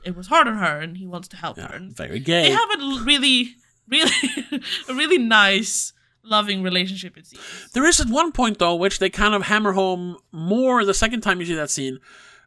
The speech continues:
Speaker 2: Um, when, uh, um, she's out looking for him the first time in the tunnel.
Speaker 1: Yeah.
Speaker 2: The, uh, and she says, like, "I promised your father I would hang on to you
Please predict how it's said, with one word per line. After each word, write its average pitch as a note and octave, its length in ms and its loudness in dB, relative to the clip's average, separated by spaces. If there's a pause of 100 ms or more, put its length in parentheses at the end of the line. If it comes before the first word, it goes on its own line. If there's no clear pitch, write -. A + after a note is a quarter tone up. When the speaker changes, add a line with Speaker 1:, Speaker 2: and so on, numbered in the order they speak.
(100)
Speaker 2:
Um, C#3+ 580 0 (480)
when, F#3+ 300 0
uh, F#3 240 4 (1600)
um, D3 640 -2 (380)
she's G#3+ 380 0
out G3 180 4
looking G#3+ 280 0
for A3 120 0
him G3 80 0
the F3 80 -6
first - 340 -2
time A#3+ 380 0 (160)
in F3 120 -4
the E3+ 60 -2
tunnel. A#3 460 0 (880)
Speaker 1:
Yeah. G#3 280 -4 (140)
Speaker 2:
The, C3 160 -10 (360)
uh, B2+ 80 -8 (400)
and E3 120 -4
she A3 140 0
says, G#3 260 4
like, F3 300 2
"I E3+ 80 2
promised B3+ 640 2
your G#3 80 0
father G3 580 2
I D#3+ 160 2
would D#3+ 180 -4
hang F#3+ 300 0
on G3+ 280 0
to F#3+ 120 -4
you C3+ 420 -2